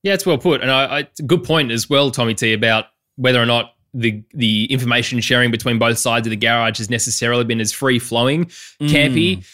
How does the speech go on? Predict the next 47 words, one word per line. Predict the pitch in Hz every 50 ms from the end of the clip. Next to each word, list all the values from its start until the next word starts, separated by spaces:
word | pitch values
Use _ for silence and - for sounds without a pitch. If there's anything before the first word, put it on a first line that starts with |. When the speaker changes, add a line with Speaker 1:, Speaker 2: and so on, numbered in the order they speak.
| - _ -
Speaker 1:
uh, | 127 123 123 120
certainly | 117 - - 151 143 127 127 123
now | 127 131 131 131 127 123 123 123
Williams' | 123 120 135 135 127 120 110 113
attention | 104 - 127 123 117 - 123 117
is | 113
gonna | 113 120 117
be | 117 107
totally | - - - 160 196 175 143 117 104 98 98 -
on | 127 117 117 113 113 110 110 107 - -
getting | 131 127 123 117 120
all | 127 143 139
of | 120
the | 117
data | 104 120 110 110 110 110
from | - - 131 117 113 110 110 110 110 107 113 117 107
George's | - 139 135 143 139 117 113 113 101 -
car | - - 98 95 95 101 117 135 147 - -
and | 127 117 113 113 113 113 110 107
trying | - - 123 117 117 113 110 110 107 110 110 120 - -
as | 113 107
best | - 123 117 -
as | -
they | 117 110 -
can | - 120 113 110 104
for | - 120
Nick | 117 113 107 -
Latifi, | 110 107 - 117 117 110 - 107 92 95 117 120 - - - - _
which, | 120 131 143 143 - - - - _ _ _ -
as | 127 117 110
we've | 120 113 104
said | - - 123 120 113 113 117
yesterday | 123 120 120 123 - - 135 120 113 113
in | 110
the | 107
Pre-Drinks | 104 - 147 147 123 120 110 107 -
podcast, | - 110 104 104 - - 104 98 101 120 143 - - - _
is | 139 123 123
a |
good | 113 120 143 220 262 226
thing | - - - 135 113 107 117 156 190 180
because | 156 143 - - 131 123 123 120 123 117 120
Speaker 2:
Yep, | 127 120 -
yep. | 135 139 139 -
Speaker 1:
Latifi, | 139 127 123 120 110
we | 117 139 165 170
think, | - - 131 113 113 139 - -